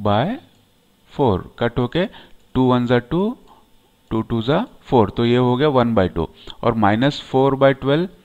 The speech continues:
माइनस फ़ोर divided by माइनस ट्वेल्व, माइनस, माइनस कैंसिल, फ़ोर वन जा फ़ोर, फ़ोर थ्री जा ट्वेल्व, यानी कि वन बाय थ्री। तो ये हम कह सकते हैं ए वन by B, A,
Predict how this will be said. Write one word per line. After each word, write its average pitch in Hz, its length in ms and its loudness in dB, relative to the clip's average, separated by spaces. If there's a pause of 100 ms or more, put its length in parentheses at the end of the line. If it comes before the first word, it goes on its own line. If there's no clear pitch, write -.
(360)
माइनस 101 540 -4 (100)
फ़ोर 143 380 0 (340)
divided 110 440 0
by 120 100 -2
माइनस 113 560 -2 (420)
ट्वेल्व, 117 260 0 (420)
माइनस, 110 640 -2 (920)
माइनस 113 460 -4 (100)
कैंसिल, 104 520 -2 (720)
फ़ोर 120 260 -2
वन 123 200 0
जा 127 120 2
फ़ोर, 151 480 -2 (540)
फ़ोर 110 280 0 (100)
थ्री 104 260 -4
जा 147 280 -4 (640)
ट्वेल्व, 110 300 0
यानी 110 200 -4
कि 160 140 -4
वन 104 260 -2
बाय 117 160 0 (120)
थ्री। 107 220 -2 (380)
तो 127 80 0
ये 135 180 6
हम 151 140 0
कह 139 160 0
सकते 131 300 -4
हैं 180 180 -4
ए 110 100 2
वन 151 260 0
by 151 160 2
B, 113 200 -2 (340)
A, 113 100 4